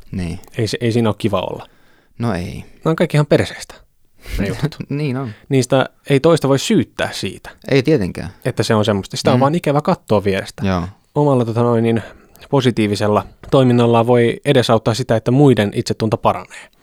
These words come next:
Speaker 1: Kyllä voi,
Speaker 2: Ja
Speaker 1: joo.
Speaker 2: voi olla hyvänä voimavarana
Speaker 1: Mm.
Speaker 2: siellä.
Speaker 1: Kyllä, kyllä. Ja uskon, että se parantaakin sitä.
Speaker 2: Kyllä se
Speaker 1: Jos
Speaker 2: parantaa.
Speaker 1: ym-, ympärillä on positiivisia ihmisiä, niin kyllähän se parantaa.
Speaker 2: Kyllähän seura tekee kaltaisekseen.
Speaker 1: Näin on.
Speaker 2: Tää kuulostaa nyt ihan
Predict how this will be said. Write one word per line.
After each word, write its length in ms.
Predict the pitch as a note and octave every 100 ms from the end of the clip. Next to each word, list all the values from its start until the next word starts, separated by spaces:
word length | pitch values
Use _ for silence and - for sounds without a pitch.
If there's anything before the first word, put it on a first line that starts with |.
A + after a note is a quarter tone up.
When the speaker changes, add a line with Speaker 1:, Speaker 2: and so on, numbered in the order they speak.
| - _
Speaker 1:
Kyllä 240 | - D3 D3+
voi, 180 | G#2+ F2 -
Speaker 2:
Ja 60 | G#2+
Speaker 1:
joo. 100 | C3
Speaker 2:
voi 120 | C3
olla 140 | A#2+
hyvänä 360 | A#2+ A2+ G#2+ - -
voimavarana 680 | A2 A2+ A2+ G2+ F#2+ F2+ F#2
Speaker 1:
Mm. 60 |
Speaker 2:
siellä. 240 | - - -
Speaker 1:
Kyllä, 200 | A2+ A2
kyllä. 240 | G2+ F2+ F#2+ - - - -
Ja 100 | A#2
uskon, 260 | A#2+ - A2+
että 180 | A2 A2
se 120 | A2+
parantaakin 680 | B2 A#2+ G2+ F#2+ F#2 F#2+ F2
sitä. 260 | E2+ - - - - - - - - -
Speaker 2:
Kyllä 240 | C3+ F#3
se 60 | A#2+
Speaker 1:
Jos 80 | -
Speaker 2:
parantaa. 340 | G#2 G#2+ G2
Speaker 1:
ym-, 160 | A#2+ A2+ C3
ympärillä 360 | A#2+ A2+ G#2
on 60 | G2+
positiivisia 540 | G2+ G2 F#2+ D#2 G2
ihmisiä, 420 | D#2+ E2+ E2 E2
niin 140 | D#2+ E2+
kyllähän 200 | G#2 G2
se 80 | F2+
parantaa. 380 | D#2+ D#2+ - -
Speaker 2:
Kyllähän 260 | D#3+ B2
seura 240 | A#2+ C3+ A2
tekee 280 | G#2+ G#2 G2
kaltaisekseen. 680 | G2 F2+ F#2 - - - G#2
Speaker 1:
Näin 260 | F#2+ F2+
on. 60 | E2+ - - -
Speaker 2:
Tää 120 | B2+
kuulostaa 280 | C3+ A#2+ C#3+
nyt 140 | C#3+
ihan 280 | D#3+ C3